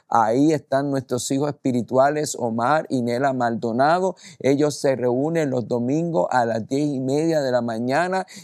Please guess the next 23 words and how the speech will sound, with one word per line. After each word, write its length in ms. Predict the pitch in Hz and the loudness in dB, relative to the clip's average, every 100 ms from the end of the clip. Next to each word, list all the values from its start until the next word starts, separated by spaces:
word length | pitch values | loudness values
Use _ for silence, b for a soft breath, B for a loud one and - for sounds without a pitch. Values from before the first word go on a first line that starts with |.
| - | -2
y 140 | 147 | 2
los 160 | 147 139 | 2 0
jueves 640 | 123 160 196 202 214 - b _ | 0 2 4 4 2 -2 b _
a 160 | - 139 | 0 2
las 300 | 131 123 120 | 2 0 -2
siete 680 | - 151 165 170 - 170 156 b _ | -2 2 2 0 0 0 0 b _
de 140 | - 127 | 0 2
la 140 | 113 | 0
noche. 500 | 107 110 110 - 104 | -2 -2 -4 -4 -6
También 580 | 95 120 123 139 160 170 b b | 0 0 2 2 2 -2 b b
será 420 | - 139 139 151 | 2 4 6 4
una 300 | - 151 143 | 2 0 0
gran 340 | 131 135 156 160 | 0 0 0 0
bendición 720 | 156 143 139 - 143 143 135 | -2 0 -2 0 0 0 0
para 240 | 131 123 | 2 2
nuestra 300 | 123 123 - | 0 -2 -4
iglesia 520 | 117 120 131 - 151 | -2 0 -2 -2 0
hija, 400 | 135 151 160 135 | 4 4 4 2
Ciudad 380 | 143 - 127 120 | 0 -2 0 0
de 80 | 143 | 2
Alabanza, 640 | 147 123 131 143 - 147 - | 2 2 2 0 0 0 2
Aguadilla, 840 | 127 123 113 110 143 175 170 165 B B | 2 2 0 2 0 2 2 0 B B
recibirte, 1080 | - 120 - 120 113 113 160 170 165 170 165 | -2 0 0 -2 0 2 2 2 0 0 0